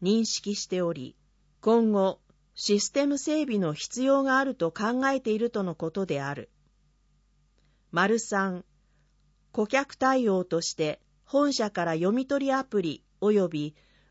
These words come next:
マイナポータルによる対応方法の指示があり、マイナ免許証持参者への準備は済ませているとのことである。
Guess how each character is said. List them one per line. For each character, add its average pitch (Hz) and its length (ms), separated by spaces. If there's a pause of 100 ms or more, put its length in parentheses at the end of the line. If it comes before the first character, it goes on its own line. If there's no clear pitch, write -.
マ 226 180
イ 277 80
ナ 285 140
ポ 277 240
ー - 20
タ 220 160
ル 190 140
に 170 180
よ 156 140
る 147 320
対 269 320
応 269 160
方 262 280
法 185 260
の 156 80
指 233 260
示 202 140
が 151 280
あ 156 80
り、 131 220 (400)
マ 240 200
イ 285 80
ナ 277 140
免 269 260
許 240 160
証 226 320
持 185 140
参 262 300
者 190 180
へ 190 120
の 156 180
準 247 320
備 185 120
は 156 140
済 - 160
ま 262 160
せ 277 140
て 220 160
い 214 80
る 240 100
と 208 140
の 160 120
こ 165 160
と 190 140
で 147 160
あ 139 140
る。 117 180